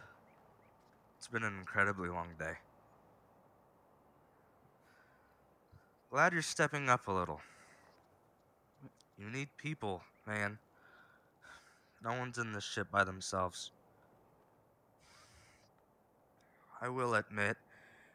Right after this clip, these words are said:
in the not-so-recent past,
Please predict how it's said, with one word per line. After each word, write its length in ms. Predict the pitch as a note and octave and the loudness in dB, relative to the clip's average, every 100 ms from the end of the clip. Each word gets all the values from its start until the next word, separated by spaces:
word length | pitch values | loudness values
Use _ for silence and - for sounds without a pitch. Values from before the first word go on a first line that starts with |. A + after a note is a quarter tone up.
| - _ | -20 _
in 160 | G#2 G2 | -10 -6
the 100 | F#2 | -6
not-so-recent 1120 | F#2+ G2 F#2+ - - G2+ F#2 F2+ - F#2 - | -6 -2 0 -2 -6 -4 -4 -6 -6 -10 -6
past, 640 | F#2+ E2+ G2 - - - | 0 0 0 -4 -6 -8